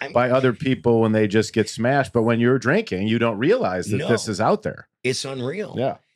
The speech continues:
Speaker 1: And there's, um, it's almost like you don't know what you don't know. And there's, there's a lot of ways to be, and there's, listen, I'm not knocking drinking. Like, it's, if people wanna go out and have drinks, awesome. But there's a lot of ways to be happy and fulfilled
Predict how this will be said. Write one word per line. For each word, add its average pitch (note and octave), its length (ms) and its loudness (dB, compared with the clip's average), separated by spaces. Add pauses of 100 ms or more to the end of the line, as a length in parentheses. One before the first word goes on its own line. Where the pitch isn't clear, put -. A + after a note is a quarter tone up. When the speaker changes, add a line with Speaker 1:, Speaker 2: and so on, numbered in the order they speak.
(120)
Speaker 1:
And D3+ 220 -4
there's, D3 320 -4
um, G#2+ 440 -6 (440)
it's D3 200 -4
almost A3 300 -6
like G3 160 -10
you C#3 120 -2
don't A2+ 380 -4
know A#2 240 -2
what G2 360 -4
you G#2 180 -4
don't F2 340 -6
know. D#2+ 360 -10 (180)
And G#2+ 200 -2
there's, G#2 400 -4 (500)
there's D3 200 -2
a C3 60 -2
lot A#2 340 -2
of D#3+ 140 -4
ways G2+ 540 -2
to F2+ 120 -6
be, F#2+ 300 -4
and D3+ 120 -2
there's, G#3 280 -2
listen, C3 280 -2
I'm G2+ 100 -12
not C#3 180 -6
knocking F2 440 -8
drinking. E2+ 360 -6
Like, D2+ 280 -10
it's, G2 260 -6 (140)
if - 200 -12
people A#2 260 -4
wanna G#2+ 180 -2
go F#2+ 120 -4
out G#2 140 -2
and F2+ 120 -10
have F#2 220 -6
drinks, G2 420 -4
awesome. A2 440 -6
But G#2+ 160 -6
there's A#2+ 180 -4
a A2+ 40 -8
lot G#2+ 280 -6
of D3 80 -6
ways G#2 420 -4
to F2+ 120 -12
be E2+ 160 -8
happy F2 420 -8
and E2 120 -8
fulfilled E2 600 -8